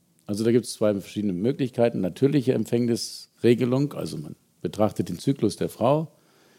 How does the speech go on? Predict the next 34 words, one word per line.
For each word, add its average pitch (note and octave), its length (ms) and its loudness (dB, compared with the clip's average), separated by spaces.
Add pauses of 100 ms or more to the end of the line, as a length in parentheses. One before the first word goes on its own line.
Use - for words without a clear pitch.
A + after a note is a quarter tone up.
(320)
Ich - 80 -8
habe A2 160 0
ja A2 80 4
viel A#2 200 2
Unterricht B2 440 4
bei A2 100 4
Studenten. A2 500 0
Ich A2+ 140 -4
wundere A2+ 240 2
mich B2 180 0
immer. C3 200 -2
Ich A2 80 -6
glaube, A2+ 220 0
die G2+ 100 -4
Hälfte A2+ 360 0
weiß A2+ 260 0
gar A#2 160 -2
nicht, A#2+ 140 -4
wie A2+ 80 0
so A2 100 -2
eine A2+ 100 0
Schwangerschaft B2+ 520 -2
zustande B2+ 440 -2
kommt. C#3+ 300 -6
Ich G2+ 100 -16
weiß A2 200 -2
gar A2 120 -4
nicht, G#2+ 160 -4
was G#2+ 180 -8
die G#2+ 100 -10
so G#2 120 -6
im G2+ 100 -6
Biologieunterricht A2+ 760 -6
machen. B2+ 320 -10